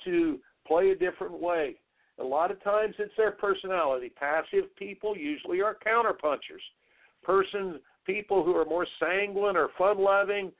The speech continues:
they're gonna be doing a mile a minute. You're never gonna be able to tell what they're doing. Do not steal their creativity by boxing them into a hole. And I talk about this by itself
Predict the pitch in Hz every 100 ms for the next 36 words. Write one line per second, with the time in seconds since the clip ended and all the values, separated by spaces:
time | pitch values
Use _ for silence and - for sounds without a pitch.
0 | _ _ - 165 190 196 180 170 180 175
1 | 165 175 175 151 170 190 196 175 190 190
2 | 147 151 170 175 180 175 180 180 170 -
3 | 180 170 143 139 170 - 175 170 160 170
4 | 170 156 196 208 190 165 165 156 - 196
5 | 202 156 143 - 196 196 190 185 180 180
6 | 175 _ _ - 151 151 - 156 165 -
7 | 185 180 165 156 147 151 151 156 190 160
8 | - - _ _ _ _ _ - - -
9 | 131 131 139 123 - _ 196 220 - 196
10 | 185 180 180 180 - _ _ _ _ _
11 | _ 156 175 170 - - 220 156